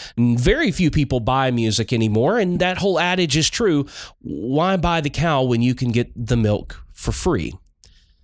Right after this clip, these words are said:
So when I have people email me or D M me or, or stop me, or I'm at a conference speaking somewhere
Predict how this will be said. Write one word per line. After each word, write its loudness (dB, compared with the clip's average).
So -2
when 2
I 0
have -2
people 0
email 2
me 2
or 0
D 0
M 2
me 4
or, 0
or -8
stop 0
me, 0
or -2
I'm -4
at 0
a -2
conference -2
speaking 2
somewhere 0